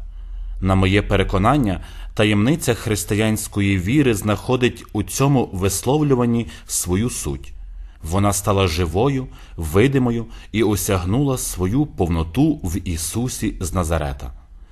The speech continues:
Отець, багатий милосердям, коли об'явив Мойсеєві своє ім'я, Бог милосердний і ласкавий, нескорений на гнів, многомилостивий і вірний. Вчинив так,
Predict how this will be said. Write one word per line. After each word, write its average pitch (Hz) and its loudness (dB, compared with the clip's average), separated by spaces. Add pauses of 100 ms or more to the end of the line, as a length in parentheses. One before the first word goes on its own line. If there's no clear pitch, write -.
(200)
Отець, 107 -2 (420)
багатий 110 4
милосердям, 95 0 (720)
коли 104 2
об'явив 101 2
Мойсеєві 107 2
своє 104 0
ім'я, 95 0 (580)
Бог 131 4
милосердний 98 2
і 107 -2
ласкавий, 98 -2 (440)
нескорений 98 2
на 90 0
гнів, 98 0 (320)
многомилостивий 107 2 (140)
і 98 -2
вірний. 69 -6 (680)
Вчинив 104 0
так, 113 0